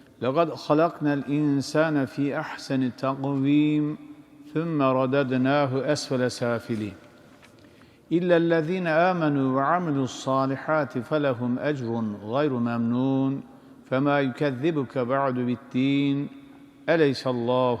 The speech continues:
بِأَحْكَمِ الْحَاكِمِينَ بَلَى وَأَنَا عَلَى ذَٰلِكَ مِنَ الشَّاهِدِينَ. Aziz ve muhterem müminler,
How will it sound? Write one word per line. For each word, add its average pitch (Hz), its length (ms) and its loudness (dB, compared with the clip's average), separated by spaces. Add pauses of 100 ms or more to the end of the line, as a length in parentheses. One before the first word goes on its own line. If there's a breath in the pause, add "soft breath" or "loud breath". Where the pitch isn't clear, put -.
(140)
بِأَحْكَمِ 123 460 -6 (100)
الْحَاكِمِينَ 107 760 -6 (720 loud breath)
بَلَى 123 240 0 (140)
وَأَنَا 117 440 -4
عَلَى 113 180 -6 (140)
ذَٰلِكَ 117 260 -10 (100)
مِنَ 117 140 -8
الشَّاهِدِينَ. - 560 -18 (2750 soft breath)
Aziz 165 240 2
ve 170 80 4
muhterem 156 400 4
müminler, 147 540 4